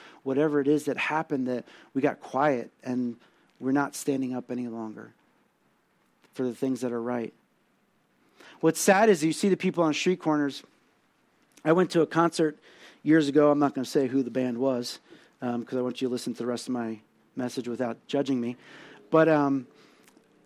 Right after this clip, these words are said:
and we were crossing into the stadium. Um, this was in Philly. And on the corner were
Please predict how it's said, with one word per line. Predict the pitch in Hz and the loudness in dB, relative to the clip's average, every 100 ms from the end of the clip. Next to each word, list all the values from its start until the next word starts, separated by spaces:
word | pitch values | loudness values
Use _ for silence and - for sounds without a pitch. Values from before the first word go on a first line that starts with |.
| _ _ _ - | _ _ _ 0
and | 147 143 156 - _ - | 2 2 0 -8 _ 0
we | 156 | 4
were | 160 | 4
crossing | - 190 185 185 | 6 4 4 4
into | 165 151 | 2 2
the | 151 | 0
stadium. | 147 - 151 139 127 127 _ _ _ _ _ _ _ _ _ _ _ - | -2 2 4 4 2 -4 _ _ _ _ _ _ _ _ _ _ _ -10
Um, | 131 131 127 120 117 117 _ _ _ _ | -4 -2 -2 -4 -6 -12 _ _ _ _
this | - 131 143 | -10 -8 -4
was | 131 | -2
in | 131 123 | -2 -2
Philly. | - 139 120 120 _ _ - - _ _ - | -2 -2 -2 -8 _ _ -20 -20 _ _ -2
And | 147 | 2
on | 165 | 4
the | 170 | 2
corner | - 196 202 170 151 147 - | 0 2 4 4 0 -4 -8
were | 135 151 147 143 135 | 0 2 2 2 -2